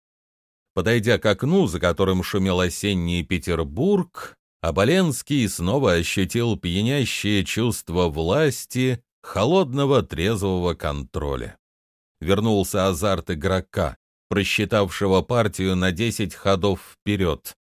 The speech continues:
Собственная хитрость восхищала и одновременно вызывала лёгкое отвращение. Он, князь,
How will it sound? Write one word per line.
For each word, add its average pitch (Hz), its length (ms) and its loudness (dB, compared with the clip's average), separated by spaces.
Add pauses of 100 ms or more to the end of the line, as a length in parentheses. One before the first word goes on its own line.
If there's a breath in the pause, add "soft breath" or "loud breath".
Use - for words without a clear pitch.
(460)
Собственная 101 800 -2
хитрость 98 580 -2
восхищала 101 960 -2 (220 loud breath)
и 90 80 -2
одновременно 127 800 0
вызывала 127 520 2
лёгкое 117 600 2
отвращение. 85 1080 -2 (260)
Он, 151 460 0 (200)
князь, 101 640 -2